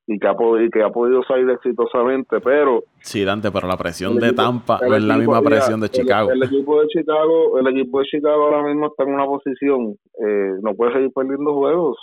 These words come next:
Speaker 1: porque no es una división, o sea, no es como, no es como decir ahora mismo los Yankees, Houston,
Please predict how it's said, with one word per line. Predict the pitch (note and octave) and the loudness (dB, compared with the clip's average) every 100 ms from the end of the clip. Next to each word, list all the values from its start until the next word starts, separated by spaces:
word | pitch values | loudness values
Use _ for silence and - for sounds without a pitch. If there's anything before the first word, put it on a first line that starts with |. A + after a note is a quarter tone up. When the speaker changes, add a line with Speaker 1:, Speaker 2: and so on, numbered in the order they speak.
| - | -10
Speaker 1:
porque | B2 A2+ - A2+ G#2+ G2+ F#2+ | -4 -4 -2 0 2 2 0
no | G#2+ A2 | 0 -2
es | A#2+ | 0
una | C3 | 0
división, | C3 B2+ - C3+ C3+ | 0 0 0 -2 -2
o | B2 _ _ - | -6 _ _ -4
sea, | D3 C3+ | 0 2
no | C3+ | 0
es | - | -2
como, | E3+ F3+ F#3 E3+ - | -2 0 0 -2 -2
no | C#3+ | -2
es | D3 | -2
como | F3 F3+ F3+ | -2 0 2
decir | F3 F#3+ F3 | 0 0 2
ahora | E3+ E3+ | 2 2
mismo | E3+ F3 E3+ | 0 0 0
los | D#3+ C#3+ | 0 0
Yankees, | D3+ E3+ F3 E3+ - E3 D#3 D3 | 0 0 0 -2 -2 -2 0 0
Houston, | D3 E3+ F3 - - D3+ D3+ D3+ | 0 2 0 -4 -2 0 0 -4